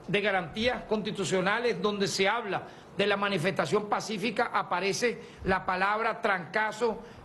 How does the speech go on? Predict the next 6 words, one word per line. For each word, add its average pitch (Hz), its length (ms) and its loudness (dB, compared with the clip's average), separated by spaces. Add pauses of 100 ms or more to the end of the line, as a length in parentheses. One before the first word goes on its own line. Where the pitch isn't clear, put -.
obstrucción 202 600 2
de 220 140 2
vías, 226 360 2 (440)
quema 214 300 2
de 208 60 2
escombros, 220 680 0